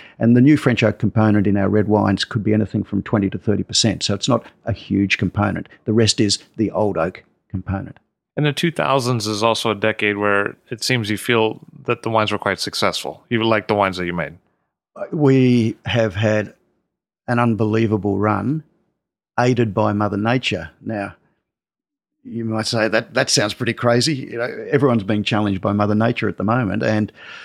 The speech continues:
Speaker 1: we had a drought from nineteen ninety-seven vintage through to two thousand and ten vintage, so quite a long drought. Because we're blessed with water, though, we can,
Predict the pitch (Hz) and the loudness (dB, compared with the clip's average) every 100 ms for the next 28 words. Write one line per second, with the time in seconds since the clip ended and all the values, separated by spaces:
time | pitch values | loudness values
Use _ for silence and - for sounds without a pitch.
0 | - - 127 143 143 143 - 123 117 113 | -8 2 4 6 6 4 2 2 2 0
1 | - - 117 117 117 107 - - - 107 | -4 -8 -2 2 2 2 -2 -8 -2 2
2 | 113 113 107 107 104 95 120 107 98 101 | 2 2 2 2 0 0 0 0 0 0
3 | 101 135 - - - 117 110 - 101 113 | 0 -2 -6 -14 -2 0 0 0 -4 -4
4 | 104 104 98 98 - 107 107 92 82 92 | -2 -2 -2 -6 -4 -2 -2 -4 -8 -12
5 | - - - 110 - - 123 123 107 101 | -14 -8 -4 -4 -4 -4 0 2 2 2
6 | 95 107 104 87 - - - _ _ _ | 0 0 0 -4 -14 -20 -20 _ _ _
7 | _ _ - 123 147 147 120 95 120 113 | _ _ -6 0 0 4 2 4 2 2
8 | 107 101 127 156 117 90 87 123 - - | 0 2 2 4 2 0 -2 -2 -4 -12
9 | _ _ _ _ _ _ - 123 131 127 | _ _ _ _ _ _ -2 2 2 2
10 | 117 107 | 0 0